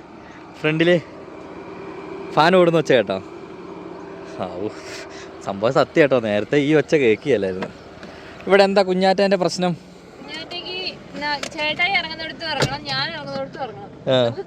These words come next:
Speaker 2: കെ-, ഫോൺ തന്നെ ഇങ്ങനെ പിടിച്ചിട്ട് വേണം വീഡിയോ എടുക്കാൻ. അപ്പൊ അതിന്റെ കൂടെ ഇവളെയും കൂടെ ഇവിടെ പിടിക്കും.
Speaker 1: അതെ.
Speaker 2: ഇവളൊരു കള്ളിയാണ്. ഇത് നമ്മള് കേരളം പോലെ ഉണ്ട് അല്ലേ, അടിപൊളിയായിട്ടുണ്ട്.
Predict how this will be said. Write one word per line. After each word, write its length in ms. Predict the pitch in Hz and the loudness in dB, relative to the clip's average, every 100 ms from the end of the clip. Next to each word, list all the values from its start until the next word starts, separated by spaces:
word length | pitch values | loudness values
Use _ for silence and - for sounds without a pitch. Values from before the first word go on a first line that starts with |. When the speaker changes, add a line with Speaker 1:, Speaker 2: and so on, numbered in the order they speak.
| - | -10
Speaker 2:
കെ-, 140 | - - | -14 -6
ഫോൺ 340 | 277 311 392 | -6 -4 -4
തന്നെ 160 | 370 370 | -4 -8
ഇങ്ങനെ 220 | 330 339 | -12 -12
പിടിച്ചിട്ട് 300 | 330 - 320 | -12 -12 -10
വേണം 180 | 294 302 | -8 -8
വീഡിയോ 320 | 262 247 277 | -12 -8 -6
എടുക്കാൻ. 220 | 185 185 - - - - | -6 -10 -18 -18 -18 -4
അപ്പൊ 140 | 277 | -2
അതിന്റെ 280 | 262 285 359 | 0 -2 -8
കൂടെ 160 | 330 302 | -8 -8
ഇവളെയും 280 | 269 311 320 | -6 -4 -4
കൂടെ 120 | 359 | -6
ഇവിടെ 160 | 302 294 | -6 -8
പിടിക്കും. 360 | - - 233 - - - - | -8 -14 -14 -16 -18 -10 -2
Speaker 1:
അതെ. 220 | 107 104 - - - - - - - - - | 0 0 -2 -10 -14 -14 -16 -18 -18 -16 -14
Speaker 2:
ഇവളൊരു 260 | 320 339 - | -12 -12 -10
കള്ളിയാണ്. 260 | 233 - 254 | -10 -10 -8
ഇത് 80 | 370 | -2
നമ്മള് 200 | 285 269 | 0 2
കേരളം 500 | 262 226 233 240 247 | 4 6 6 6 6
പോലെ 200 | 220 202 | 6 4
ഉണ്ട് 160 | 196 190 | 4 4
അല്ലേ, 340 | 214 226 196 - - - - | 4 4 2 -2 -8 -8 -2
അടിപൊളിയായിട്ടുണ്ട്. 840 | 214 226 208 202 196 196 190 190 | 2 6 6 6 4 2 0 -2